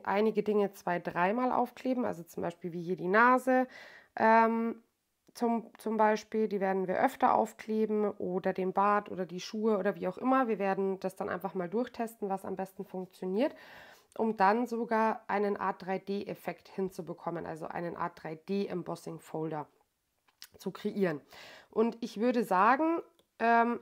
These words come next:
ich erstelle jetzt einfach mal diese Datei. Ich habe mir die, ähm, schon auf meine Maße zurechtgelegt sozusagen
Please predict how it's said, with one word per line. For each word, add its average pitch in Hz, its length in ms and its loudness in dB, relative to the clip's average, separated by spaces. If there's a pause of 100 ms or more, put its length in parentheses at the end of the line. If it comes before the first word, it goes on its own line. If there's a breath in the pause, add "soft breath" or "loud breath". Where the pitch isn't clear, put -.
ich 226 320 -8
erstelle 220 480 0
jetzt 226 260 0
einfach 220 280 0
mal 208 160 2
diese 185 260 -6
Datei. 247 440 0
Ich 247 180 -4
habe 208 180 -2
mir 190 80 -2
die, 180 460 -6 (100)
ähm, 175 460 -8 (200)
schon 220 360 4
auf - 180 -6
meine 190 240 0
Maße 180 360 -4
zurechtgelegt 247 1200 -4
sozusagen 220 760 -2